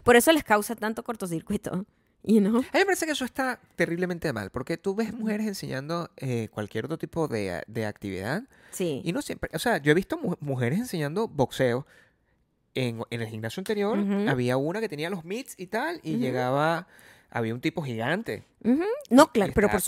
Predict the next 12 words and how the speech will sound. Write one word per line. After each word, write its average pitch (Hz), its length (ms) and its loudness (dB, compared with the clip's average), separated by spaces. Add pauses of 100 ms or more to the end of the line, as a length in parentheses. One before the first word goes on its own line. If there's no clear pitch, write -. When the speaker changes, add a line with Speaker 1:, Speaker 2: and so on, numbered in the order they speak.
Speaker 1:
supuesto, - 260 2
en 240 60 2
Speaker 2:
practicando 226 60 6
Speaker 1:
el, 208 120 6
Speaker 2:
con 277 100 6
ella. 240 80 6
Speaker 1:
en 220 100 6
el, 214 280 6
en 214 200 2
el, 190 580 -4 (640)
en 208 220 2
el 202 600 2